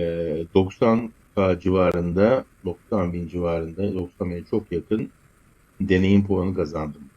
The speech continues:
Su yirmi beşte ki bir buçuk saat zaman diliminde iyi rakam. Hani gümüş altın getirisi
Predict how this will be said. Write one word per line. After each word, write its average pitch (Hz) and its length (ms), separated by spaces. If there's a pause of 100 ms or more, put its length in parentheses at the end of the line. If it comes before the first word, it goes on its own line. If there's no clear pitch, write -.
Su 85 60
yirmi 82 220
beşte 82 320
ki 85 220 (1300)
bir - 80
buçuk - 260
saat 92 320 (760)
zaman 90 360
diliminde 85 640 (480)
iyi 90 140
rakam. - 340 (1300)
Hani 87 400 (280)
gümüş 101 280
altın 98 380
getirisi 95 400